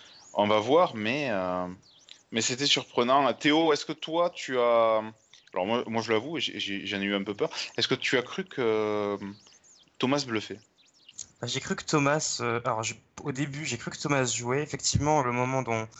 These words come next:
Speaker 2: dont parlait Greg, quand, euh, Gaudu et Pinot partent seuls parce que Van Barle et le reste de la troupe, euh, ne suivent pas, je,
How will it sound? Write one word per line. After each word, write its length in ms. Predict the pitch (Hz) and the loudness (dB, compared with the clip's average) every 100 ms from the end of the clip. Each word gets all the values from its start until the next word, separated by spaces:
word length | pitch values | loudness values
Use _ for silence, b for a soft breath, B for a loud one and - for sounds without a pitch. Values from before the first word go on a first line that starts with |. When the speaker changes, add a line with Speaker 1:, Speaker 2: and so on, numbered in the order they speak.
| B B - | B B -8
Speaker 2:
dont 80 | 120 | -2
parlait 280 | 117 123 123 | 0 0 0
Greg, 300 | 123 139 - | 0 0 -2
quand, 380 | - 117 110 104 | 0 2 2 0
euh, 100 | 107 | -2
Gaudu 340 | 107 123 131 | -2 -2 -2
et 60 | 131 | -4
Pinot 220 | - 131 | 0 0
partent 280 | 123 - 120 | 0 -4 -6
seuls 320 | - 139 135 | 0 0 0
parce 160 | 113 - | -2 -4
que 100 | 113 | -2
Van 160 | 113 | 0
Barle 520 | 117 120 120 110 110 110 | 2 4 2 0 -4 -6
et 60 | 107 | -6
le 100 | 107 | -2
reste 260 | 120 113 | -2 0
de 60 | 113 | 0
la 100 | 113 | -2
troupe, 280 | - 131 110 | -4 -12 -8
euh, 160 | 107 | -8
ne 120 | 107 | -6
suivent 280 | 107 - - | -8 -10 -4
pas, 180 | 120 | 0
je, 60 | 120 | 0